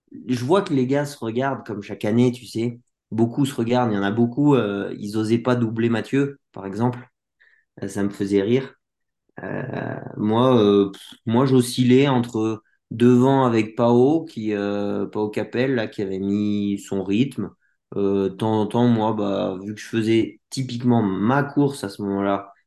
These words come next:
je regardais absolument pas qui avait à côté de moi, ou, bah, je me retrouvais parfois avec Pao, parfois, euh, derrière Mathieu, euh, derrière, euh, dix, dix gars, tu vois, je le savais même pas.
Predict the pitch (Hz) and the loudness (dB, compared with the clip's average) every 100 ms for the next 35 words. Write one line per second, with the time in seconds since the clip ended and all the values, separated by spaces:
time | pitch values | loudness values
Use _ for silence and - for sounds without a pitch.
0 | _ 92 98 95 92 98 - 131 127 120 | _ -6 -2 0 0 -2 0 0 2 0
1 | 127 123 - 127 113 107 - 110 107 110 | -2 -4 -2 0 0 -2 -6 -6 -6 -4
2 | 110 110 104 92 92 92 _ - _ - | -4 -2 -2 -4 -6 -10 _ -20 _ -6
3 | 98 98 104 101 - 110 107 110 - 113 | 0 0 0 -2 -2 -2 0 -2 -2 -2
4 | 104 101 104 98 107 127 131 113 - - | 0 -2 -2 0 2 2 0 -4 -8 -6
5 | 117 117 110 101 98 _ _ - 110 110 | -2 -2 -2 -4 -6 _ _ -4 0 2
6 | 120 120 113 107 - 107 101 107 113 120 | 4 4 2 -2 -4 -4 -2 0 2 2
7 | 107 98 98 98 95 98 92 90 90 - | 2 -2 -4 -4 -8 -8 -6 -8 -10 -18
8 | _ _ - 110 104 117 104 117 117 104 | _ _ -12 -10 -2 -2 0 0 2 2
9 | 107 120 92 98 104 95 104 98 104 117 | 0 -2 -2 -2 -2 -2 0 2 0 0
10 | 123 120 | 0 0